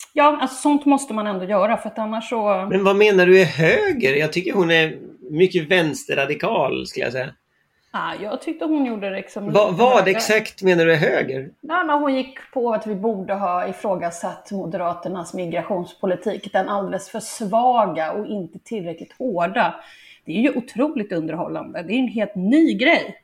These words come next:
Speaker 1: Snyggt. Men inte för att jag tyckte att det var bra så, men jag tyckte att det var snyggt.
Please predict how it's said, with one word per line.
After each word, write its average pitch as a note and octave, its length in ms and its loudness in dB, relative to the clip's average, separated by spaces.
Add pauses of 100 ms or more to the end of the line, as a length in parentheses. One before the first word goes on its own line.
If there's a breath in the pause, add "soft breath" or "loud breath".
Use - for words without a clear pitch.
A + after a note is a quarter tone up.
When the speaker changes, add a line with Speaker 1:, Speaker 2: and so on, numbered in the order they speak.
(540 soft breath)
Speaker 1:
Snyggt. - 560 -14 (840)
Men C#4+ 120 -8
inte C#4 300 0
för C4 80 -2
att A#3+ 80 -2
jag A#3+ 100 0
tyckte A#3 180 -8
att - 60 -12
det G#3+ 60 -8
var A3+ 80 0
bra C#4 400 4
så, E3 100 -6
men F#3 140 -6
jag F#3 120 -8
tyckte - 180 -18
att - 60 -18
det G3 60 -10
var G3 80 -4
snyggt. - 360 -12